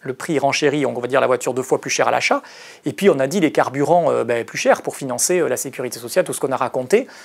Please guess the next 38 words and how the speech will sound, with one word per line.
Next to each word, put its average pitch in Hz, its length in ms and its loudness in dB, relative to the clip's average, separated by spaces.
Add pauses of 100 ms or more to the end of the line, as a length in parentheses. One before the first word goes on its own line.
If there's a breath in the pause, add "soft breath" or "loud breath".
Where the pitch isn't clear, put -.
(220 loud breath)
Donc, 135 220 -2
euh, - 20 4
commencer 160 380 4
à 143 60 6
dire 160 200 0
que - 60 -2
l'essence 143 260 0
est 127 80 -8
à 117 80 4
trois 127 200 2
euros 123 220 0
le 123 80 0
litre, 220 320 -4
euh, 123 200 2 (560 loud breath)
c'est 120 120 -4
sûr 220 240 4
que, 147 100 -2
bon, 127 300 2
euh, 120 160 -4
tout 135 140 -8
de - 40 -10
suite, 226 320 2
aïe, 135 140 0
aïe, 190 120 6
aïe, 160 220 2
euh, 117 180 -2
grosse 139 220 2
catastrophe 160 480 4
pour 139 100 -2
les 127 100 2
gens 185 140 4
qui - 80 -6
se 143 80 -6
sont 135 180 -2
installés 147 260 2
dans 143 100 2
des 120 60 -2
situations. 208 560 0